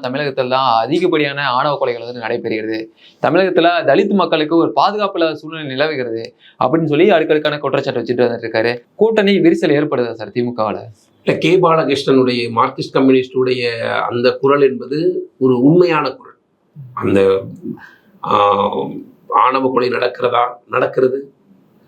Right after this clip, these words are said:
Speaker 2: சாதிய ரீதியான துன்புறுத்தலுக்கு அதிகமாக பட்டியல் மக்கள் ஆக்கப்படுகிறார்களா? கண்டிப்பாக வியங்கவியல் பிரச்சனையே இன்னும் தீர்க்கப்படாத இந்த திராவிட மாடல் ஆட்சியில நடக்குது. ஆனால் இதையெல்லாம் எதிர்த்து சண்டையிட வேண்டிய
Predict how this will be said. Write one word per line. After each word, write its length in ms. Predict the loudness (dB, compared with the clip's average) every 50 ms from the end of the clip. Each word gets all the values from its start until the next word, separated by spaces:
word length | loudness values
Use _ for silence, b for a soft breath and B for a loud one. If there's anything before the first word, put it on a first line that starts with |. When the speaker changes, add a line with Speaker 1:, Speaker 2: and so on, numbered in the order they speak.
| b b b b -4
Speaker 2:
சாதிய 600 | -2 0 2 2 2 2 0 0 0 2 2 4 4
ரீதியான 440 | 4 6 6 6 6 4 2 0 0 -2 -2 -4 -8 -10 -12 _ _ _ _ _ _ _ -20 -14 -8 -6 0 2
துன்புறுத்தலுக்கு 640 | 2 4 4 4 4 2 2 2 2 2 2 0 0
அதிகமாக 580 | 0 2 2 4 4 2 2 2 0 0 0 -2 -2
பட்டியல் 360 | -8 -6 -2 0 0 2 2 0
மக்கள் 220 | 0 0 2 2 2
ஆக்கப்படுகிறார்களா? 760 | 2 0 -2 -2 0 2 2 2 2 2 0 0 0 0 0 -2 -4 -12 _ _ _ _ _ _ _ _ _ _ _
கண்டிப்பாக 640 | 0 4 4 4 4 4 2 4 2 2 2 2 2 2
வியங்கவியல் 480 | 2 2 4 4 4 4 2 2 -2 -2
பிரச்சனையே 360 | -4 -4 -2 -2 0 2 2 2
இன்னும் 240 | 4 4 2 2 0
தீர்க்கப்படாத 580 | -2 -2 0 0 0 2 2 2 2 2 2 0 0
இந்த 160 | 0 -4 -4 -2
திராவிட 300 | 0 0 2 2 2 0 0
மாடல் 340 | 0 0 -2 -2 -2 -2 -2
ஆட்சியில 360 | -2 -2 -2 -2 0 2 2 2 2
நடக்குது. 400 | 2 0 0 -2 -2 -2 -2 -4 -6 -10 -16 -20 _ _ _ _ _ _ _ _ _ _ _ -2
ஆனால் 560 | 0 0 0 0 0 0 0 0 0 0 -2 -4 -6 _ _ _ _ _ _ _ 0
இதையெல்லாம் 640 | 2 4 4 4 4 4 2 2 4 2 2 4 4
எதிர்த்து 360 | 4 4 4 0 0 0 -2 -2 0
சண்டையிட 400 | -2 -2 0 4 4 4 6 4 2 -4
வேண்டிய 300 | -4 -6 -6 -6 -4